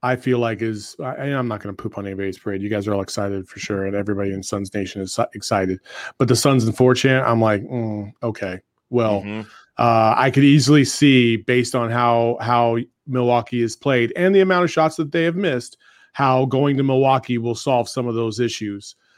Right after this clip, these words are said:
Speaker 1: um, and, you know, give them the boost that they need to be a little bit more competitive in these games, um, and maybe even have a lead in the fourth quarter. I could see that.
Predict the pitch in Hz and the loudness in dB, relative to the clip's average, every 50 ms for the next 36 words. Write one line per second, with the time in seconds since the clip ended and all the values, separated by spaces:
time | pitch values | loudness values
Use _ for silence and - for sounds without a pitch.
0 | _ _ _ _ 117 113 113 110 110 107 107 107 107 113 - - 127 120 117 113 | _ _ _ _ -4 -4 -2 -2 -2 -4 -4 -6 -8 -10 -8 -6 -6 -4 -4 -4
1 | 110 113 117 - 147 123 117 117 120 160 165 147 170 165 160 151 135 123 143 147 | -6 -8 -8 -6 -6 -4 -4 2 4 4 6 6 6 6 6 4 6 6 6 6
2 | 139 139 - 135 117 143 135 135 135 131 131 123 127 113 135 135 135 135 131 135 | 6 4 2 2 4 4 4 4 4 4 2 0 0 2 2 2 4 4 2 2
3 | 131 135 127 127 123 123 120 - 123 110 123 135 135 135 123 123 110 120 120 117 | 2 0 0 -2 -2 -4 -4 -6 -6 -4 -4 -2 0 0 0 -2 -2 -2 -2 -4
4 | 113 110 110 - 139 156 156 131 117 110 107 104 - - _ _ _ _ _ - | -4 -4 -2 -2 -2 0 0 -2 -4 -6 -8 -12 -16 -20 _ _ _ _ _ -20
5 | _ _ - 120 113 113 110 123 131 131 151 165 165 160 170 165 165 165 170 160 | _ _ -8 -6 -4 -4 -4 -4 -2 0 2 4 4 4 4 2 2 2 2 2
6 | 170 180 175 170 143 131 120 110 113 104 95 - 120 113 110 - _ 113 113 107 | 2 2 2 2 0 0 0 -2 -4 -8 -8 -8 -8 -8 -8 -8 _ -10 -10 -10
7 | - - 180 214 214 214 165 - - 240 240 185 131 110 - - | -6 -2 0 0 0 0 -4 0 2 2 4 4 2 0 -2 -8